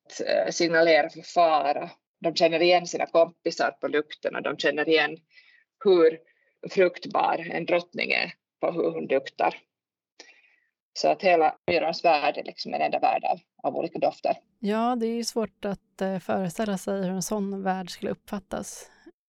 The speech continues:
Speaker 2: Men är de alltså, är de helt döva? Ser de någonting? Orienterar de med hjälp av några andra sinnen än luktsinnet?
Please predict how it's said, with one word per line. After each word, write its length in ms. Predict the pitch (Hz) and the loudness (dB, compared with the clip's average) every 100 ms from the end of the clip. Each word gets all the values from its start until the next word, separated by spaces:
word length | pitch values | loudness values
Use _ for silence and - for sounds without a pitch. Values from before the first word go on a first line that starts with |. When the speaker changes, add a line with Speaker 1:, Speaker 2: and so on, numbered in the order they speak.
| _ | _
Speaker 2:
Men 220 | - 202 208 | -6 -2 0
är 120 | 202 | 0
de 320 | 226 233 247 | 0 -2 -4
alltså, 420 | 208 190 202 - - - - - _ | -4 -2 -2 -2 -6 -12 -20 -20 _
är 140 | _ 202 | _ -4
de 120 | 185 | -2
helt 220 | 185 175 | -2 0
döva? 540 | 208 226 196 180 196 226 | 0 2 0 -2 -2 -2
Ser 380 | - 196 190 | -4 -4 -4
de 140 | 202 226 | -4 -2
någonting? 480 | 214 196 - 202 196 | -4 -4 -6 -6 -4
Orienterar 440 | 196 190 208 196 | -4 -4 -4 -4
de 120 | 196 | -4
med 100 | 196 | -4
hjälp 320 | 202 185 - | -2 -4 -6
av 200 | 214 - | -4 -4
några 300 | 202 202 190 | -2 -4 -2
andra 240 | 226 185 180 | -2 -2 -4
sinnen 420 | - 185 185 190 | -6 -6 -6 -8
än 160 | 190 190 | -8 -8
luktsinnet? 760 | 196 - - 202 202 202 - | -8 -10 -14 -10 -10 -12 -18